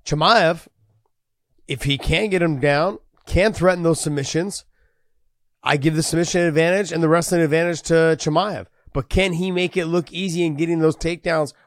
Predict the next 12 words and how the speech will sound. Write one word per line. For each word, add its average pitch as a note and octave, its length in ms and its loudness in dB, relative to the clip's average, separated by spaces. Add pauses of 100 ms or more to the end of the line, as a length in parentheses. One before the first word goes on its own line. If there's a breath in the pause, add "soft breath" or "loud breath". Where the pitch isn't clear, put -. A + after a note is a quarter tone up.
round D#3 360 0
after F3+ 280 -2
round E3+ 460 2 (720)
as C#3+ 140 -4
the C#3+ 60 -4
fight D#3 260 -2
goes D3+ 220 2
on? D#3 300 2 (480)
And C#3 140 -6
on E3 180 0
the E3 100 -2
feet, G3 380 -8